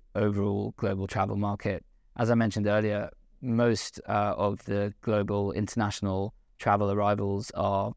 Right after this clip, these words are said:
from developed countries, from higher income countries, but it's the most aspirational category. There are eight billion people on Earth who want to travel, who cannot wait to take their first flight, uh, who are gonna be booking trips either domestically or internationally. And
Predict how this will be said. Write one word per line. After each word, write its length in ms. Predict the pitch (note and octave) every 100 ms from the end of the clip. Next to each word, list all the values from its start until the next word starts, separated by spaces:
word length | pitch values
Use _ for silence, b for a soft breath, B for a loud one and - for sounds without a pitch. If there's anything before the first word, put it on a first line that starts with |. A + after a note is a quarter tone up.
| - -
from 220 | G#2+ G2+
developed 400 | G#2 A#2 C3+ -
countries, 400 | C#3+ C#3 C#3+ A2+
from 160 | G#2
higher 320 | G2+ G#2 A#2 A#2+
income 280 | A#2 A#2+
countries, 540 | G#2+ A#2+ - A#2 A2 - _ - - -
but 240 | A2 A2
it's 180 | A2 -
the 120 | A2+
most 320 | A2 C3 C3 -
aspirational 580 | G#2+ - G2+ G2 G2
category. 540 | - F#2+ - G#2 G2 - -
There 80 | -
are 60 | - A#2+
eight 180 | A#2
billion 320 | A2+ A2 G#2+ G#2+
people 300 | G#2+ G#2 G#2
on 120 | G2+
Earth 320 | G2 G2 - _ -
who 100 | G#2
want 220 | G#2 G2+
to 80 | F2
travel, 540 | - G2+ G2+ G2 G2 - _ -
who 100 | G#2
cannot 280 | - A2+ E2+
wait 220 | G2+ E2
to 60 |
take 180 | - F2
their 140 | F#2 F#2+
first 340 | G#2 F#2+ -
flight, 420 | G#2+ G2+ F#2+ - - _ -
uh, 160 | G2+ G2
who 240 | F#2+ G#2
are 140 | G2+ G#2 _
gonna 220 | - G#2+ G#2
be 160 | G2
booking 640 | F#2+ G2+ A2 G2+ G2+ F2+ -
trips 340 | A2+ E2 - F2+
either 200 | G2+ G2+
domestically 600 | G#2+ G#2+ - F#2+ G#2 G2+
or 100 | F#2+
internationally. 720 | G#2 A2 G#2 - G#2+ A#2+ C3 _ _ -
And 280 | G#2 G2+